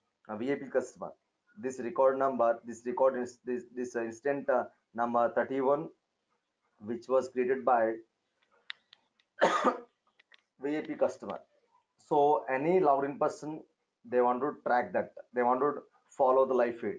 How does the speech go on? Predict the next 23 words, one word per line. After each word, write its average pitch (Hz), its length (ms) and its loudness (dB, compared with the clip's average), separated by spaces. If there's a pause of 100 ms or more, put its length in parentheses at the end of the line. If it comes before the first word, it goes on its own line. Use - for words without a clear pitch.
(120)
So - 220 -2
when 120 140 0
you 131 80 0
click 135 160 -6
on 139 80 2
that 131 200 -2
follow 120 220 2
live 120 220 2
feed 127 120 4
of 123 120 2
thirty-one 120 400 -2
record, 131 460 0 (340)
automatically 131 540 0
it 120 40 -8
will 120 220 -4
be 160 60 -4 (680)
tagging. 113 380 0 (320)
So 131 480 0 (320)
follow 143 260 6 (480)
on 120 180 0
live 123 220 2
feed 131 140 0
of 127 120 2